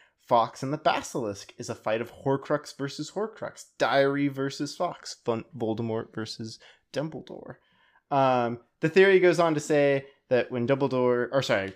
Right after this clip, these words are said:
the theory goes on to say that when Voldemort attacked Harry and his spell rebounded, that a part of Dumbledore's soul inside of Voldemort's wand actually latched on to Harry.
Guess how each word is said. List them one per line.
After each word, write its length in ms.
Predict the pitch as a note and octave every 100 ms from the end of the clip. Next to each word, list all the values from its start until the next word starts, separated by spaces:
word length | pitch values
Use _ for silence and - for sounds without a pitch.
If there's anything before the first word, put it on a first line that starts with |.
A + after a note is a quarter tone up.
| _
the 120 | C3+
theory 220 | E3+ F#3
goes 160 | E3 D#3+
on 60 | C#3+
to 60 |
say 240 | - B2+ A#2
that 160 | A#2+
when 160 | A#2 A2
Voldemort 500 | A#2+ A#2+ A#2 G#2+ G#2 _ _ -
attacked 420 | - G3 G3+ -
Harry 460 | F#3 F3 F3 E3+ -
and 120 | A2
his 140 | G#2
spell 260 | - A#2 G#2+
rebounded, 720 | A#2 E3 D3+ C#3+ C#3 C3 B2+ - _
that 100 | -
a 40 | C#3
part 440 | - - F3+ F#3
of 120 | C#3 A#2+
Dumbledore's 560 | C3+ B2+ A#2 G#2+ G#2
soul 480 | - A#3 E3+ A2+ A2+
inside 480 | B2+ A2 - A#2+ B2+
of 160 | C3 A#2+
Voldemort's 560 | A2+ A2+ A#2 G#2 -
wand 420 | D3+ G#3+ C3+ A#2 A#2+ _ _ _
actually 640 | B2 C3+ - - F3+ D#3+ D#3+
latched 440 | A#2+ A#2 - -
on 220 | A#2 A#2
to 140 | A#2+ C#3 -
Harry. 540 | A#3 B3+ C#3 - -